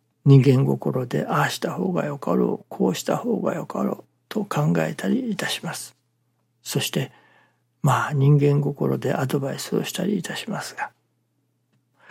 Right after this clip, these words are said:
まあ、そういう神様には神様のご計画があるのだから、その神様のご計画の邪魔を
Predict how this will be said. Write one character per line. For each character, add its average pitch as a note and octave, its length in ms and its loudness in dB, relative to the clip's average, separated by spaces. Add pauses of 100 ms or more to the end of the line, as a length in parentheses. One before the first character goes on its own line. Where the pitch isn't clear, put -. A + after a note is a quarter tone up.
(480)
ま C#3+ 300 2
あ、 - 40 -6
そ F3 340 4
う G3 60 8
い G3+ 280 6
う - 60 -10 (720)
神 - 280 0
様 E3 340 2
に F#3+ 140 2
は - 180 0
神 - 240 0
様 - 300 0
の - 160 0
ご D3+ 160 0
計 G#3 260 2
画 G3 180 -2 (120)
が G3+ 240 0
あ G#3 40 2
る A#3 80 0
の G#3+ 140 -2
だ D3+ 160 -8
か - 140 -8
ら、 - 240 -10
そ - 160 0
の E3+ 120 2
神 A#3 300 -2
様 E3+ 300 2
の E3+ 160 2
ご D#3 160 0
計 - 260 0
画 G3+ 280 -2
の G#3 260 6 (500)
邪 D3 220 4
魔 G#3+ 180 6
を A#3+ 220 2